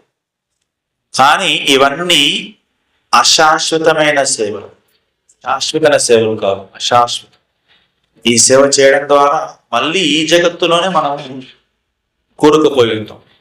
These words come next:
మళ్ళీ ఈ జగత్తులోనే మనం కొట్టుమిట్టాడుతున్నాం ఈ సంసార సాగరంలో. మరి ఎలాంటి సేవ చేస్తే ఇక్కడి నుంచి మనం బయటపడగలం అనేది భగవద్గీతలో ఇవ్వడం జరిగింది కృష్ణుడు అర్జునుడికి.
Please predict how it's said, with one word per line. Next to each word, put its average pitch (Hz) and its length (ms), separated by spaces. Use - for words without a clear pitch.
మళ్ళీ 175 300
ఈ 180 60
జగత్తులోనే 170 640
మనం 135 380
కొట్టుమిట్టాడుతున్నాం 117 920
ఈ 110 40
సంసార 113 600
సాగరంలో. 101 560
మరి 123 160
ఎలాంటి 143 460
సేవ 196 420
చేస్తే 190 420
ఇక్కడి 175 200
నుంచి 180 280
మనం 175 120
బయటపడగలం 147 680
అనేది 131 260
భగవద్గీతలో 107 500
ఇవ్వడం 92 300
జరిగింది 87 380
కృష్ణుడు - 420
అర్జునుడికి. 92 500